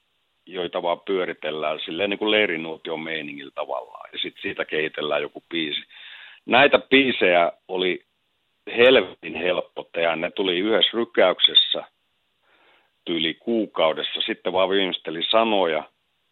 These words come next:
ja sitten pistettiin levy kasaan. Ja tota, sehän tässä on tietysti ikävä, että meidän,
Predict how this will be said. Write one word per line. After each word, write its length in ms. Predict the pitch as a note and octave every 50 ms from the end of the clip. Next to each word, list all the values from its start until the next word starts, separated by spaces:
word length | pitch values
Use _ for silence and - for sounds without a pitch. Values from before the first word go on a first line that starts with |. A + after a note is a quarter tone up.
| _ -
ja 100 | C#2+ D#2+
sitten 380 | F2+ F2+ - _ - D#2+ D2 - _ _ _ _ _ _ _ _ _ _
pistettiin 480 | - G2+ G2 - G2 - _ - F#2 E2
levy 240 | E2 E2 E2 E2+ D#2
kasaan. 480 | - D2+ D2 - - - - - - - - - - - - - - - - - _ _ _ _ -
Ja 180 | D#2 E2+ E2+
tota, 500 | E2+ G2 F#2 - - G#2+ G#2 G2+ G2 - - _ _ _ _ _ _ _ _ _ _ _ _ _ _ _ _ _ _ _ - - -
sehän 260 | - C#3 C3 B2+ A2 -
tässä 180 | - - -
on 40 | A2+
tietysti 320 | - C#3 B2+ - - C#3
ikävä, 340 | C3 - - B2+ A2+ A2 A2
että 120 | G#2+ - -
meidän, 240 | A#2 A#2 A#2 G#2